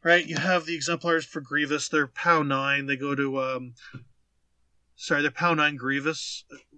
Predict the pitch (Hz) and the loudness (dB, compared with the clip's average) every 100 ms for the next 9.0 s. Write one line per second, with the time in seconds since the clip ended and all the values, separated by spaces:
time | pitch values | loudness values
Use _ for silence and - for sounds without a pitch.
0 | 160 143 - 143 - 170 160 156 143 127 | -20 -10 -6 -4 2 2 4 4 2 -2
1 | 131 131 113 113 120 113 - _ _ _ | -2 -4 -6 -10 -14 -14 -18 _ _ _
2 | _ _ _ - 160 147 143 - - - | _ _ _ -4 2 4 4 2 -2 -6
3 | - - _ - 170 135 143 151 151 143 | -10 -20 _ -18 -12 0 8 8 8 0
4 | - - 165 165 - - - _ _ _ | -4 -4 2 2 0 -10 -14 _ _ _
5 | _ _ _ _ _ _ _ _ _ - | _ _ _ _ _ _ _ _ _ -18
6 | 131 - 170 135 127 151 147 139 - 160 | -16 -14 -12 -8 2 4 4 0 -6 -2
7 | 160 156 131 123 135 151 165 151 180 160 | 0 0 0 -2 -4 0 4 4 2 -6
8 | 135 123 127 117 _ _ 143 123 117 117 | -6 -8 -12 -14 _ _ -10 -8 -10 -14